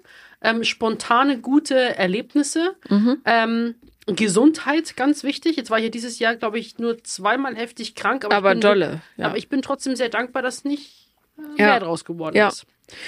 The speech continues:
Speaker 1: Tolle Reisen, tolle Erlebnisse. Ähm,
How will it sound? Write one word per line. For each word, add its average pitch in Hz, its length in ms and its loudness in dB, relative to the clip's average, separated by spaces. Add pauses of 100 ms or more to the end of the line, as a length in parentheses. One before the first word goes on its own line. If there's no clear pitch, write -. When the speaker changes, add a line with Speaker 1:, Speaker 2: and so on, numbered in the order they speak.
(340)
Speaker 1:
Tolle 254 280 2
Reisen, 240 440 0
tolle 233 220 2
Erlebnisse. 196 760 0 (1300)
Ähm, 175 800 0